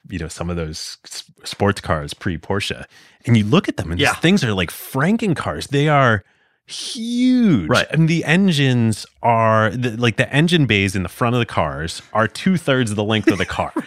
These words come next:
Speaker 2: Right.
Speaker 1: There's this one Ferrari from that era, and I look at, I'm like, how do you even steer this thing?
Speaker 2: <laughs>
Speaker 1: Like, it looks like a boat. <laughs>
Speaker 2: The thought at the time really was, you wanna go faster? More. More power, which of course creates more weight, which of course creates the need for more power.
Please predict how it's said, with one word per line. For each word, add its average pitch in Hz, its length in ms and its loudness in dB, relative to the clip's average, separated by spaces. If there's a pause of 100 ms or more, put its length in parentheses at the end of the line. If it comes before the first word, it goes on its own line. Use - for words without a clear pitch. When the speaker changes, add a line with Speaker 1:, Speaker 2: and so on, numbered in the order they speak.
Speaker 2:
Right. 214 140 2
Speaker 1:
There's 202 140 2
this 277 180 2
one 196 180 4
Ferrari 87 440 0
from 95 220 -2
that 87 140 2
era, 87 360 0 (560)
and 123 160 2
I 135 60 4
look 143 260 0
at, 113 80 -2
I'm 127 120 2
like, 120 320 0 (340)
how - 280 -2
do 277 80 -4
you 277 100 4
even 151 240 4
steer 339 460 2
this - 200 0
thing? - 280 -8
Speaker 2:
<laughs> - 60 2
Speaker 1:
Like, 160 200 2
it 190 80 2
looks 214 200 0
like 190 120 0
a - 80 2
boat. - 420 -2 (120)
<laughs> - 100 -14
Speaker 2:
The 202 360 2
thought 302 260 -2
at 240 60 -12
the 165 80 -12
time 214 360 -6
really 214 240 -2
was, 147 520 -2 (440)
you 156 160 -2
wanna 156 140 2
go 147 100 -2
faster? 160 460 -4 (240)
More. 143 480 -2 (120)
More 131 180 -6
power, 156 520 0
which 165 180 -6
of 147 60 -8
course 156 160 -2
creates - 220 -4
more 123 140 -6
weight, 143 280 2
which 139 120 -2
of 165 60 -6
course 139 200 -2
creates 131 260 -2
the 139 80 -6
need 131 160 -2
for 120 360 0
more 151 200 2
power. 127 520 0